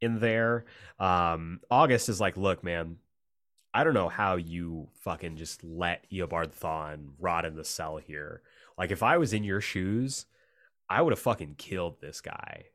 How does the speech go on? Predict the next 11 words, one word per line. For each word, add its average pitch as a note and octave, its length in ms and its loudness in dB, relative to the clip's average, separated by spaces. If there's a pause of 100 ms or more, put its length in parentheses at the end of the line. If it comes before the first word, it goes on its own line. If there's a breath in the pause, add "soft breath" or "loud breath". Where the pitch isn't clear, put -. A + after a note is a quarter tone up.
(140)
already. D#2+ 640 -2 (480)
Like, F#2 160 -2
I G2 140 6
would A2+ 160 4
have, F2+ 140 -2
he A#2+ 220 2
would B2 200 4
be G2+ 140 0
dead. C2 360 -8 (680)
So F#2+ 240 2
you, A2 280 6